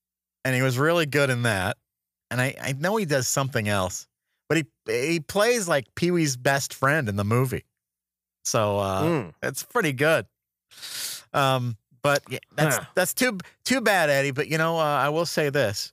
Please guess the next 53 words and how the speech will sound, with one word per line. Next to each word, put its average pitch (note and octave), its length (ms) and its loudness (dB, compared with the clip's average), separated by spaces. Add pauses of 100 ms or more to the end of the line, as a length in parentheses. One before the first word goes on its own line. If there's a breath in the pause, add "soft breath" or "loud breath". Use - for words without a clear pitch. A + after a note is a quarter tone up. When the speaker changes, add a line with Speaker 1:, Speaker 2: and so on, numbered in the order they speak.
Speaker 1:
Uh, - 80 -12 (240)
she's, A2+ 440 -4
uh, G2+ 220 0
single E3+ 480 0
now, E3+ 360 -2 (520)
and, A2+ 380 -2
uh, G#2+ 120 -2
she's A2 240 -4
Speaker 2:
There C#3 140 2
we C#3+ 60 6
Speaker 1:
hurting. C#3 160 4
Speaker 2:
go. C3 200 0 (560)
Speaker 1:
And A#2 140 -2
it's A#2 180 -2
time D3+ 380 0
to, C#3 260 0
uh, B2 240 2
you C3 160 -2
know, A#2 340 0
uh, A2+ 400 -2 (120)
slip E3 400 0 (260)
into D3 280 -2
the D#3 100 2
D E3 240 2
Ms, E3+ 300 0
I A#2 100 2
guess. G2 260 -2
Slide D3 320 0
right E3 220 2
in. F#3 260 0 (220)
Speaker 2:
There D3 200 2
you D3+ 80 2
go. E3 260 4 (420)
Yeah, E3 340 4
if D3 220 2
D E3 240 4
M F#3+ 80 4
her G3+ 120 4
from D#3+ 180 2
the C#3+ 80 4
Mood C#3+ 280 4
Killers A2+ 340 2
account, F#2 420 -4
Speaker 1:
<laughs> - 0 -
All D4 180 4
right. - 100 4
Speaker 2:
that'll C3+ 220 4
get B2+ 140 2
her G#2 140 0
Speaker 1:
There - 140 2
you G#2 40 2 (100)
Speaker 2:
attention. G#2 100 -2
Speaker 1:
go. G3 400 0